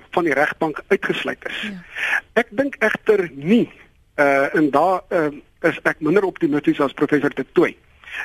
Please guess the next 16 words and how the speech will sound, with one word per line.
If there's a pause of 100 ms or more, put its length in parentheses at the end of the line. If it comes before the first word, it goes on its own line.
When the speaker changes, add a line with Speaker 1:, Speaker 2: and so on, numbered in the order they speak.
Speaker 1:
Ek
dink
nie
ons
gaan
by
'n
punt
uitkom (500)
waar
mense
op
'n
rasionele
wyse,
eh,